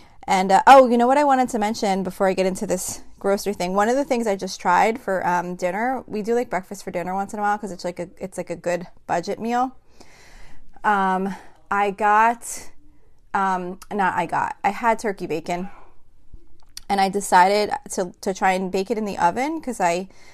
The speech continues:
have seen, we usually eat turkey bacon. We eat regular bacon too, but we've just always kind of eaten turkey bacon.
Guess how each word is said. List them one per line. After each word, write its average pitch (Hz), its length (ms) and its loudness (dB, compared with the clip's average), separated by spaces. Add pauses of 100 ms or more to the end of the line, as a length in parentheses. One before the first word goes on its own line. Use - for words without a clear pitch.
(100)
have 226 260 0
seen, 262 220 0 (200)
we 226 160 -2
usually 247 320 -2
eat - 80 -14
turkey 185 260 -6
bacon. 185 260 -4
We 226 100 0
eat 202 60 -2
regular 180 260 2
bacon 160 280 -4
too, 165 340 -6
but - 220 -4
we've 175 180 -4
just 180 220 -6
always 170 320 -4
kind 170 200 -4
of 165 160 -10
eaten 170 460 -8 (640)
turkey 202 380 -6
bacon. 330 520 -4